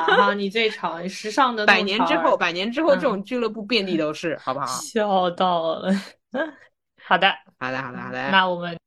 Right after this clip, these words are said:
Speaker 1: 这一期就聊到这里啦。
Speaker 2: 好。
Speaker 1: 大家也依然可以在各个平台订阅收听《路人抓马》。如果你想要进我们的社群和一百小时俱乐部的话，可以在简介里面找到门神的微信号，进相应的群就好了。我们会分班的，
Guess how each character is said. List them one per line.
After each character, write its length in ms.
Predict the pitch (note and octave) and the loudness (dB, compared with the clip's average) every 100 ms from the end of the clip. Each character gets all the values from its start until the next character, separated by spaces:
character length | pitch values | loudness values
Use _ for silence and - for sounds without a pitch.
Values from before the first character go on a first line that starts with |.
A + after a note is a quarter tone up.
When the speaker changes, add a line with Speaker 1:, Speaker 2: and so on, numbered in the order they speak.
| _ | _
Speaker 1:
这 160 | - F#3+ | -2 -2
一 60 | |
期 180 | F#3+ G3 | -2 0
就 140 | F#3+ | 2
聊 140 | F3+ E3 | 4 4
到 160 | F#3 | 4
这 160 | F#3 F#3 | 2 -4
里 140 | E3+ | -8
啦。 220 | D#3+ E3 - _ | -6 -6 -8 _
Speaker 2:
好。 320 | E3 E3 - _ - | 0 0 -4 _ -4
Speaker 1:
大 120 | G3+ | 0
家 180 | G3+ G3 | 2 2
也 140 | F3 | 0
依 60 | G#3 | 0
然 220 | F#3+ G3 | -2 -2
可 120 | G3+ | -2
以 100 | G3 | -4
在 180 | G3 F#3+ | -2 -4
各 140 | G3 | -2
个 140 | F#3+ F#3 | -2 -2
平 200 | F#3 F#3 | -4 -6
台 240 | F#3+ F3+ | -2 -2
订 220 | F3+ G3 | -2 -4
阅 180 | F#3+ F#3+ | -2 -2
收 220 | F#3+ F#3 | -2 -4
听 340 | F#3 G3 F#3 F#3+ | -4 -8 -6 -6
《路 140 | F#3+ | -6
人 160 | F3 F#3 | -6 -2
抓 160 | G3+ | 0
马》。 120 | G#3+ - - - - | 0 -4 -8 -20 -4
如 160 | G3 | -2
果 160 | G3+ G3+ | 2 0
你 120 | F#3+ | 0
想 160 | G3 F#3 | -2 0
要 160 | E3 | 0
进 200 | F3 G3+ | -2 -4
我 100 | F#3+ | -6
们 240 | E3+ E3 E3 | -6 -8 -2
的 400 | E3+ F3 F3 F3 | 0 0 0 -2
社 160 | A#3 | -4
群 460 | G#3+ - F3 F3 G3 | -4 -6 -6 -6 -8
和 560 | G3 F3 E3+ E3+ F3+ F3+ _ | -4 -2 2 2 0 -6 _
一 100 | A3 | -6
百 160 | G3 G3 | -2 0
小 140 | F3+ | -2
时 120 | E3+ | -2
俱 140 | F#3 G3+ | -4 -2
乐 100 | G3 | -2
部 160 | G3 | -2
的 140 | G3+ G3 | -2 0
话， 300 | G3 F3+ F3 | 2 0 0
可 160 | - | -4
以 100 | G3+ | -4
在 180 | G3 F#3+ | -2 -2
简 240 | F#3 D#3+ E3 | -4 -8 -2
介 200 | G#3+ G3+ | 0 0
里 100 | E3 | -4
面 220 | F3+ F3+ | -8 -4
找 160 | D3+ | -2
到 160 | - F3+ | 0 0
门 180 | E3+ F#3+ | 0 -6
神 100 | G3 | -4
的 120 | F#3 | -4
微 120 | F#3+ | -4
信 160 | G3 G3 | -6 0
号， 280 | G#3+ - - - | 0 0 -6 -8
进 180 | G3+ F#3 | -6 -2
相 180 | G3 G3 | 0 0
应 120 | G3+ | 0
的 120 | F#3 | -2
群 320 | F3 - D#3+ | -4 -10 -10
就 220 | E3+ G#3 F3+ | -2 -2 0
好 180 | - D3 | -4 -4
了。 340 | D3+ E3 D#3+ | -4 -4 -6
我 120 | G3 F#3+ | -4 -4
们 120 | G3 | 0
会 140 | B3 | 0
分 220 | A#3+ B3+ | 2 2
班 180 | B3+ C#4 | 2 2
的， 220 | B3+ - | 0 -4